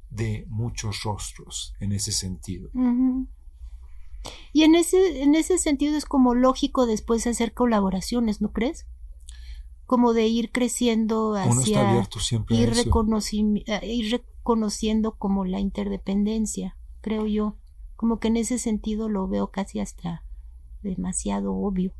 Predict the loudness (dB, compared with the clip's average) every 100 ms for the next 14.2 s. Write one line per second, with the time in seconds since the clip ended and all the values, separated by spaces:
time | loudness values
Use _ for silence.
0 | -6 -4 -2 0 0 0 -6 -2 0 -2
1 | -6 -6 -4 -2 -2 -4 -6 -10 -12 -14
2 | -14 -14 -8 2 4 6 6 8 6 4
3 | 4 2 2 2 2 2 0 2 4 6
4 | 6 8 6 4 4 4 4 4 4 2
5 | 0 -2 -4 -6 2 6 8 8 6 2
6 | -6 0 2 4 4 4 2 2 2 2
7 | 0 -2 -4 -4 -4 -4 0 0 0 -2
8 | -2 -2 -2 -6 -6 -4 -4 -4 -4 -4
9 | -2 -2 -2 -4 -8 -14 -12 -12 -12 -12
10 | -4 -2 -2 -4 -6 -2 -2 -2 -10 -4
11 | 2 4 4 0 -2 -4 -2 0 0 0
12 | -2 -2 -2 -2 -2 -4 -4 0 0 2
13 | 0 0 -2 -4 -8 -6 -4 -4 -6 -8
14 | -8 -10